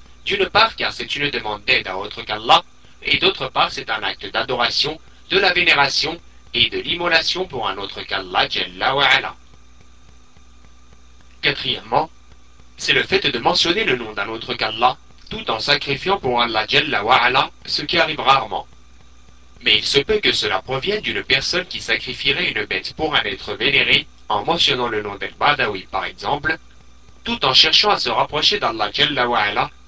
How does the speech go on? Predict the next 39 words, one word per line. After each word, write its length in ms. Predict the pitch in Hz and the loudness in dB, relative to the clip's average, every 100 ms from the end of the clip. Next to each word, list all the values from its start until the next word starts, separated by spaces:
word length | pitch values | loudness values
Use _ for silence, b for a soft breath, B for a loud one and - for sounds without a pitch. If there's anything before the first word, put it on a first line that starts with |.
| - - | -20 -6
ce 160 | - | -2
qui 160 | 180 - | 0 0
se 120 | 147 | 2
revient 340 | 139 139 180 | 2 2 2
en 100 | 185 | 0
fait 240 | 135 131 104 | 0 -2 -2
à 80 | 98 | -2
commettre 440 | 123 143 175 - | 0 0 0 -2
un 100 | 104 | -6
polythéisme 760 | 120 135 131 117 135 - 107 | -2 0 0 -4 -4 -6 -6
dans 100 | 95 | -6
la 160 | 87 80 | -8 -2
demande 320 | 139 143 143 | -2 0 -2
d'aide 340 | 123 147 151 - - | 0 0 0 -6 -4
et 140 | 180 | -2
dans 120 | 160 | 0
l'adoration. 560 | 131 107 101 92 - 78 - - - - - - - - - - - - - - - - - - - - - - | 0 0 -2 -2 -4 -6 -14 -20 -20 -20 -20 -20 -20 -20 -20 -20 -20 -20 -20 -20 -20 -20 -20 -20 -20 -20 -14 -4
En 140 | 120 | -2
conclusion, 600 | 104 107 104 101 104 160 185 - - - - - - | -2 -6 -6 -4 -2 -2 -4 -12 -20 -20 -20 -8 0
il 140 | 135 | 0
convient 320 | 123 135 165 220 | 0 -2 0 0
de 80 | |
retenir 500 | 131 127 127 156 185 | 2 2 0 0 -2
que 80 | - | -2
le 160 | 98 - | -4 0
polythéisme 680 | 127 143 147 143 170 - - | 0 2 0 -2 -2 -4 -6
issu 260 | - - 202 | -2 0 0
de 100 | 135 | 0
l'intention 540 | 117 110 110 110 110 | -2 0 -2 -2 -4
de 140 | 95 87 | -6 -6
sacrifier 640 | - 120 127 117 - 95 | -4 -4 -6 -10 -8 -8
pour 240 | - 156 165 | -6 2 2
un 80 | |
autre 240 | 127 117 117 | 2 -2 -6
qu'Allah 420 | 110 98 113 - - - - - | -6 0 2 2 -2 -20 -12 0
est 180 | 147 131 | 0 2
un 100 | 110 | -2
polythéisme 600 | 151 165 175 185 - 131 | -2 -4 -6 -6 -4 0
d'adoration. 580 | 131 127 120 120 104 | 2 4 2 2 -4